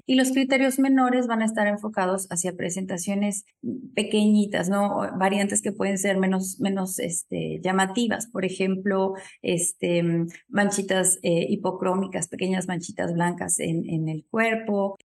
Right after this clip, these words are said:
A, a veces las alteraciones solamente se presentan en los dientes, en los pequeños huequitos en los dientes que llamamos pits dentales. Y bueno,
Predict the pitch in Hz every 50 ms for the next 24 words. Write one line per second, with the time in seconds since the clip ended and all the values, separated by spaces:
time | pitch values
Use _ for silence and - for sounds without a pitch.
0 | _ _ _ _ - 185 190 196 190 190 196 196 202 190 208 202 180 - - 190
1 | 175 170 202 190 190 196 185 185 185 - 208 190 185 185 - 196 190 185 185 185
2 | 185 190 185 - 190 185 - 180 - 185 180 185 175 175 170 175 175 185 190 220
3 | 226 226 214 226 233 - 214 202 185 185 - - - 180 180 175 170 175 180 175
4 | - - - 175 170 190 185 165 165 175 185 185 185 208 - - 190 170 160 160
5 | 160 165 175 170 - - 190 190 - - - 190 175 170 170 175 226 233 240 247
6 | 226 214 208 214 214 - 226 220 - 247 240 254 247 247 240 240